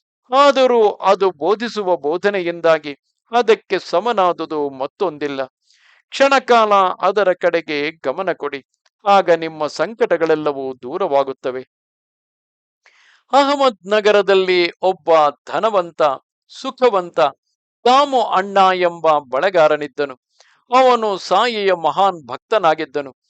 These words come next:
ಅಂತಹ ಪರಮ ಭಕ್ತನ ಕಥೆಯನ್ನು ಕೇಳಲು ಬಹಳ ಆನಂದವಾಗುತ್ತದೆ. ಭಕ್ತರ ರಕ್ಷಣೆಯಲ್ಲಿ ತತ್ಪರರಾಗಿರುವ ಪ್ರತ್ಯಕ್ಷ ಸಾಯಿಯನ್ನು ಕಾಣಬಹುದು. ರಾಮನವಮಿಯ ವಾರ್ಷಿಕ ಮಹೋತ್ಸವದ ದಿನ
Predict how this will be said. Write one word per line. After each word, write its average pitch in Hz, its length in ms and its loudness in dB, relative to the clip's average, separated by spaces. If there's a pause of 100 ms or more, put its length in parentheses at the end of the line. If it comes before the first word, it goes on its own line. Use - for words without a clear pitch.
(320)
ಅಂತಹ 185 520 2
ಪರಮ 208 420 2 (140)
ಭಕ್ತನ 175 460 -2
ಕಥೆಯನ್ನು 160 680 -6
ಕೇಳಲು 151 480 -4 (320)
ಬಹಳ 214 300 2
ಆನಂದವಾಗುತ್ತದೆ. 151 1120 -2 (600)
ಭಕ್ತರ 220 520 4
ರಕ್ಷಣೆಯಲ್ಲಿ 190 760 0
ತತ್ಪರರಾಗಿರುವ 175 1000 2
ಪ್ರತ್ಯಕ್ಷ - 680 -6
ಸಾಯಿಯನ್ನು 170 880 -2
ಕಾಣಬಹುದು. 151 680 -6 (580)
ರಾಮನವಮಿಯ 226 840 2
ವಾರ್ಷಿಕ 202 640 0
ಮಹೋತ್ಸವದ 190 800 -2
ದಿನ 170 220 -4